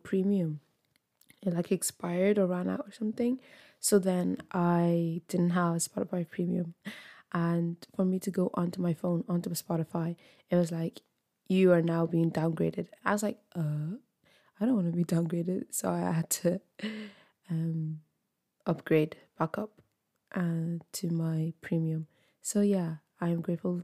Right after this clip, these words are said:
to have that again. It was a hard two days to go without music. <laughs> So yeah, that's what I'm grateful for. What are you grateful for? Take some time to think about something that you're grateful for, for today.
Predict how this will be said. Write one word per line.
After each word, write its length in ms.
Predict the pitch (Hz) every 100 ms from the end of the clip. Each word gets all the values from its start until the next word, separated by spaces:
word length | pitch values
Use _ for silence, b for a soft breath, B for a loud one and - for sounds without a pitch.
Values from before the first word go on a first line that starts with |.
| -
to 100 | -
have 400 | 170 170 165 -
that 180 | 170 170
again. 400 | 160 - 156 156 B B B B B
It 60 | 180
was 160 | 175
a 40 | 165
hard 280 | 170 165
two 160 | - 180
days 380 | 165 160 160 - -
to 80 |
go 180 | 180 165
without 260 | 160 165 180
music. 460 | 170 175 - - - -
<laughs> 160 | 220 185 - - B B B B -
So 140 | 262
yeah, 220 | 262 160
that's 240 | 226 185 -
what 80 | 190
I'm 120 | 185
grateful 240 | 175 196
for. 240 | - 214 233 B B -
What 100 | 170
are 20 |
you 180 | 160 180
grateful 300 | 214 208 214
for? 220 | - 226
Take 260 | - 185
some 220 | - 202 202
time 320 | 175 170 175
to 160 | 214
think 180 | 208 202
about 200 | 190 190
something 280 | - 185 190
that 140 | 190
you're 160 | 190 214
grateful 280 | 294 285 185
for, 280 | - 180 170 _
for 240 | - 170 185
today. 560 | - 202 - 277 196